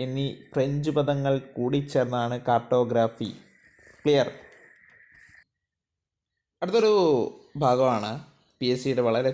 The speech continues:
ചോദ്യം ചോദിക്കുന്ന മേഖലയാണ് ബാങ്ക്, ബാങ്ക് മേഖല വളർച്ച.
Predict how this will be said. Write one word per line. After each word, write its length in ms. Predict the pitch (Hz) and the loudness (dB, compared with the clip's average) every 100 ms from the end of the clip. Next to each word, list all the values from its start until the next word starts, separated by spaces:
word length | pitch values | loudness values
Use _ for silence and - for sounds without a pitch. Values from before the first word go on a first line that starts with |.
| 135 | -4
ചോദ്യം 240 | 127 120 143 | -6 -4 -2
ചോദിക്കുന്ന 480 | 120 120 - - 123 117 | -2 -2 -4 -10 -10 -10
മേഖലയാണ് 340 | 117 113 113 117 120 | -8 -8 -8 -10 -8
ബാങ്ക്, 400 | 120 135 147 147 - 131 | -6 -4 -8 -10 -8 -2
ബാങ്ക് 340 | 143 156 175 180 | -2 -2 -4 -6
മേഖല 320 | 139 123 131 117 | -6 -6 -6 -4
വളർച്ച. 320 | 110 101 - | -6 -8 -12